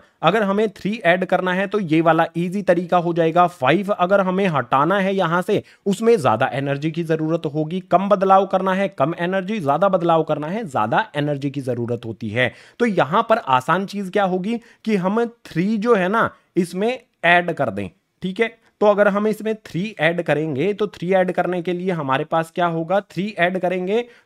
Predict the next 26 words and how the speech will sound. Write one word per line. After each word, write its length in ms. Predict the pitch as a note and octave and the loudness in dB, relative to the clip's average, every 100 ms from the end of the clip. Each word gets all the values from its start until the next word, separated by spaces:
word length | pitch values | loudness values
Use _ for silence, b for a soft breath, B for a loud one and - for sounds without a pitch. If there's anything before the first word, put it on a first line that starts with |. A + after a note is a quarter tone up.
| - | 0
तो 100 | G#3+ | 0
थ्री 220 | G#3+ - F3+ | 0 -4 -2
ही 220 | F3+ F#3+ | -2 -4
इसकी 240 | F3 F#3+ | -4 -4
वैलेंसी 520 | D#3 B2+ C3 C3+ G#3+ | 0 0 0 -4 -6
हो 260 | F#3 B2 F3+ | -6 -2 -2
जाएगी। 420 | F3 E3 E3 G#3+ | 2 2 0 -6
अब 200 | A3 E3+ E3+ | -4 -4 -2
तरीका 360 | C3 B2+ C3+ F3 | -2 -2 0 2
मैं 140 | F3+ F3 | 2 0
बताता 380 | D#3+ D#3 D3+ D#3+ | 2 0 0 -2
हूं, 240 | E3 A#3 A#3+ b b | -2 -6 -8 b b
वैलेंसी 720 | A#2 B2 D3+ G3+ A3 - G3 - _ - | 0 0 2 -2 -4 -4 -4 -4 _ -2
अगर 220 | D3+ G#3+ | 0 0
लास्ट 500 | G3 A#2+ E3 - - | 2 4 2 0 -4
शेल 360 | G#3+ - C#3+ F3 | -4 0 0 0
में 140 | E3+ | -2
हमारे 280 | F#3 E3 D3 | -2 -2 -2
पास 300 | D3+ F3+ - - | 0 -2 -2 0
फ़ाइव, 380 | D3 G#3 G3 G#3+ | 2 2 -4 -8
सिक्स 380 | - E3 - F#3+ | -6 -8 -6 -4
या 200 | F3+ C#3+ | 2 0
फिर 200 | F3 F#3+ | 0 -6
सेवन 440 | - C3 A2+ D3+ | -4 -2 -2 -2
आ 180 | F3 A#2+ | -2 -4
जाएं, 240 | G#2+ A2 | -2 -4